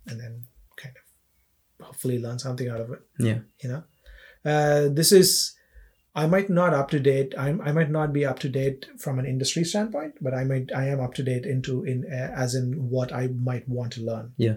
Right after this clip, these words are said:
Speaker 1: You know, so I think
Speaker 2: I-, is that very much Houdini centric when you talk, talk about updates?
Speaker 1: It's very Houdini. It used to be very Houdini centric, but now it's kind of going into the Unreal realm.
Speaker 2: Right,
Speaker 1: And I'm
Speaker 2: okay.
Speaker 1: kind of doing that quite a bit.
Speaker 2: Yeah.
Speaker 1: Yeah.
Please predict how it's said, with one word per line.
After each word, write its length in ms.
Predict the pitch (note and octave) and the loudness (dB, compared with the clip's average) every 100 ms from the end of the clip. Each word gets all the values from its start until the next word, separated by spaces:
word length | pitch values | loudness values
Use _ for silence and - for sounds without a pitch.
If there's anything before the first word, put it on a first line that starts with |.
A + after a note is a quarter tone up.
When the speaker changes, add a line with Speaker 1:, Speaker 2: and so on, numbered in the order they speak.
| - | -2
Speaker 1:
You 100 | C3 | -4
know, 100 | C3+ | -2
so 380 | - A#2+ B2 - _ _ _ _ - | -2 -2 -4 -8 _ _ _ _ -6
I 120 | D#3 | 0
think 140 | F#3+ D3+ | 2 2
Speaker 2:
I-, 40 | |
is 220 | D3+ C#3 | 4 4
that 180 | C#3 A#2+ | 2 2
very 240 | A#2+ A2+ | 2 4
much 280 | A2+ G#2+ - | 4 0 0
Houdini 420 | B2 G#2+ G#2+ G#2+ | 0 4 4 4
centric 460 | A2+ A#2 A#2+ - - - - _ _ | 2 0 0 0 -4 -4 -16 _ _
when 140 | A#2 A2+ | 2 4
you 80 | G#2+ | 4
talk, 400 | A#2+ - - - | 2 0 -8 -2
talk 160 | A#2 | -2
about 180 | A2 G#2 | 2 2
updates? 480 | G2 - B2+ - - - _ - | 2 2 -2 -2 -10 -16 _ 0
Speaker 1:
It's 180 | F#3 | 2
very 260 | E3 G#3 G3+ | 4 4 4
Houdini. 320 | E3 E3+ E3 | 4 2 2
It 120 | D#3 | 0
used 240 | D#3 F3+ E3 | 4 4 4
to 40 | |
be 100 | D3+ | 2
very 200 | C#3 C#3 | 2 0
Houdini 300 | B2+ C3 C3 | 0 -2 -4
centric, 360 | B2+ C3 C3 C#3 | -4 -8 -10 -8
but 140 | B2 | -8
now 300 | A#2 A#2 A2+ | -8 -10 -10
it's 140 | A#2 - | -10 -8
kind 200 | B2 A#2 | -6 -6
of 100 | A2+ | -6
going 240 | A#2+ A#2 | -6 -6
into 200 | A#2 A2 | -8 -8
the 100 | A#2 | -8
Unreal 380 | A#2 A#2 A#2 A2+ | -8 -8 -8 -8
realm. 320 | A#2+ B2+ C#3 - | -6 -6 -6 0
Speaker 2:
Right, 240 | B2 A#2 | 4 4
Speaker 1:
And 80 | B2 | 2
I'm 100 | B2 | -2
Speaker 2:
okay. 100 | B2 | 0
Speaker 1:
kind 140 | A2 G#2 | 0 0
of 60 | |
doing 240 | B2 A#2+ A#2 | -6 -8 -8
that 220 | A#2+ B2 | -8 -8
quite 160 | C#3 | -4
a 40 | C3 | -4
bit. 140 | C3+ B2+ | -4 4
Speaker 2:
Yeah. 240 | A#2 G2+ - | 4 4 -2
Speaker 1:
Yeah. 100 | - | -18